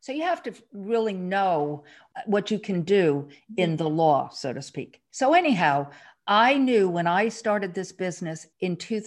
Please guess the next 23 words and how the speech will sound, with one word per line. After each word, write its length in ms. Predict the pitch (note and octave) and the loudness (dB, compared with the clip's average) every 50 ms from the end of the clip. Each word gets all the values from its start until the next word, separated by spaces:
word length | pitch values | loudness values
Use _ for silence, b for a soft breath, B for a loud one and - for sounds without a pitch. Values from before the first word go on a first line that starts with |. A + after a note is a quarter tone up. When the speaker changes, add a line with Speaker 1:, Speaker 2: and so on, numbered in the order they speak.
| G#3+ | -4
Speaker 1:
thousand 640 | G3 F#3 F3+ F3 E3+ - - F3 E3 D#3+ D#3 - - | -2 -2 -2 -4 -4 -6 -8 -8 -6 -6 -8 -10 -14
four, 400 | _ - - - C4+ C4+ B3 F3 D#3 D#3 E3 F3 F#3 | _ -20 -4 -2 0 2 4 4 4 4 2 2 0
really, 220 | G3+ F#3+ F3+ F3+ - E3 E3+ | 0 0 0 -2 -2 -2 -2
I 140 | E3 D#3+ D#3 B B B B B B _ | -2 -4 -8 B B B B B B _
pioneered 460 | - G#3+ G3+ G#3 G#3 G3 F#3+ F#3 F#3 C3+ | -6 -4 -2 -2 -2 -4 -4 -4 -6 -8
it 80 | A2+ | -8
by 160 | - E3+ E3+ F#3 F#3+ F#3+ | -6 -6 -4 -4 -4 -6
myself 380 | F#3+ F3+ - - F3+ D#3+ E3+ E3 - D#3+ E3+ | -6 -6 -6 -6 -4 -4 -4 -6 -8 -10 -10
as 120 | E3 - | -10 -10
an 60 | F#3 | -10
esthetician, 760 | E3+ E3 E3 E3 _ E3 D3+ - F3 D#3+ D#3+ - E3+ D#3+ D#3+ D#3+ _ _ _ _ _ _ - | -10 -10 -12 -12 _ -20 -20 -18 -18 -18 -18 -18 -16 -16 -18 -18 _ _ _ _ _ _ -20
but 100 | E3+ - | -14 -8
then 180 | F#3 F3+ F3 F3+ | -8 -8 -6 -6
I 140 | E3+ E3+ E3+ D#3 - _ _ | -6 -6 -8 -8 -12 _ _
expanded 760 | F3 E3+ - - - _ - G3 G#3 A3 A3+ G#3 F#3 D3+ - C#3 - | -20 -20 -20 -20 -18 _ -8 -6 -4 -4 -4 -6 -8 -10 -12 -12 -16
it. 100 | - _ _ _ _ _ _ A#3 | -18 _ _ _ _ _ _ -10
So 80 | A3 | -8
Speaker 2:
Mm-hmm. 100 | A#3+ A3+ G#3+ G#3+ - | -8 -8 -8 -10 -8
Speaker 1:
start 280 | - F3+ G3+ A#3+ A#3+ - | -4 -2 -2 -2 -2 -6
small, 400 | - - A3 G3+ G3 F#3+ F#3+ F#3+ F#3+ F#3+ - _ _ _ | -10 -8 -6 -4 -2 -2 -2 -4 -4 -8 -14 _ _ _
go 140 | - E3+ G3+ G#3+ G#3 G#3 F#3 | -4 -2 -2 -2 0 0 0
big. 280 | F3+ F3+ F#3+ F#3+ - _ _ _ _ _ _ _ _ _ _ _ _ _ B B B B B B B B B _ _ _ _ | 0 0 -2 -4 -8 _ _ _ _ _ _ _ _ _ _ _ _ _ B B B B B B B B B _ _ _ _
And, 400 | - G3 F#3 F3+ F#3 F#3 F3 - | 0 2 2 2 2 0 -4 -8